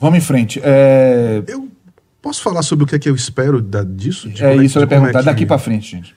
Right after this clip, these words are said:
Speaker 2: Eu, eu espero duas coisas pra mim muito fortes, né? Que eu, eu desejo profundamente que momentos e tragédias como essa deixem pelo menos algum legado positivo na vida de pessoas e da sociedade.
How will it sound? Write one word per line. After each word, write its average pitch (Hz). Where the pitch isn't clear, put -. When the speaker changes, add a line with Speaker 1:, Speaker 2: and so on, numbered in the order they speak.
Speaker 2:
Eu, 190
eu 202
espero 170
duas 190
coisas 127
pra 123
mim 123
muito 147
fortes, 95
né? 113
Que 104
eu, 95
eu 98
desejo 123
profundamente 110
que 101
momentos 127
e 107
tragédias 98
como 107
essa 113
deixem 113
pelo 143
menos 135
algum 147
legado 113
positivo 120
na 113
vida 104
de 180
pessoas 139
e 147
da 127
sociedade. 117